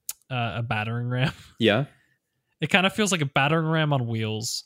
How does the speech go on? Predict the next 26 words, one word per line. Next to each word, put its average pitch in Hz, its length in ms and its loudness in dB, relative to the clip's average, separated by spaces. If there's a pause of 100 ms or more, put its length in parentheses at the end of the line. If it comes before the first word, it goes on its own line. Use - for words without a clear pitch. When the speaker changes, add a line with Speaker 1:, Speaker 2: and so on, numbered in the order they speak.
Speaker 1:
except 127 260 -4
you 123 80 0
don't 120 180 -2
have 113 160 -4
the 113 80 -8
top 104 280 -6
part. 104 160 -6
You 107 60 -10
just 117 140 -6
have, 110 100 -6
like, 104 160 -8
walls 98 480 -6
<laughs> - 120 -12
on 151 60 2
the 110 80 -4
outsides. - 540 -6
Speaker 2:
Yeah, 131 400 4
that's 123 180 4
sort 170 280 2
of 220 80 4
what 185 120 4
it 120 80 4
looks 110 400 0
like, 87 380 2 (420)
it's - 220 0 (100)
also 160 680 2